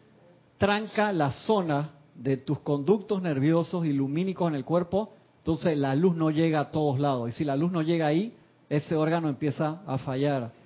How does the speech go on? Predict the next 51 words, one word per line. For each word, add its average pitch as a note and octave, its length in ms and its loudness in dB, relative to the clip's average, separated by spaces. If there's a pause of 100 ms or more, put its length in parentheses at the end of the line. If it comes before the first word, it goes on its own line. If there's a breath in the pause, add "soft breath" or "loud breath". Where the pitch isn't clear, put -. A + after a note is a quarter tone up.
Entonces, - 180 -6
si E3 100 -2
tenemos E3+ 360 2
un F#3 80 -2
órgano G3 300 2
fallando, F3+ 500 0
uno D#3+ 400 0
a C#3+ 80 6
voluntad, F3 800 2 (100)
la C3+ 80 -6
clase D3 260 -6
Serapis, C3+ 380 -2 (400 loud breath)
la D3 100 -2
empieza E3+ 560 2
a B2+ 140 -2
ver D#3 160 4
en G3 80 0
el F3+ 100 0
corazón E3 460 0
que - 80 -4
está D3 200 2
allí D#3+ 220 2
hasta E3+ 220 0
el C#3+ 60 -2
momento D3 420 -2
que D#3 80 0
desencarna. D#3+ 540 -2
Cuando D3+ 160 -2
desencarnas, D#3 440 -4
tú E3+ 120 -4
te E3 160 2
vas E3+ 160 2
en D#3+ 100 -4
conciencia D3 720 -4
con C3 200 -6
esa D3 220 -2
luz D3 300 -2
y C#3 80 -6
queda C#3+ 160 -2
el C#3 60 -4
cuerpo D3 260 -2
físico, C#3+ 420 -4 (220)
pero C3+ 160 -2
mientras C3+ 300 0
estés E3+ 160 0
en F3+ 60 -6
el D3+ 100 -4
cuerpo E3+ 260 2
a D#3+ 80 0
conciencia, E3+ 600 -4 (500 loud breath)
mándala C3+ 840 -2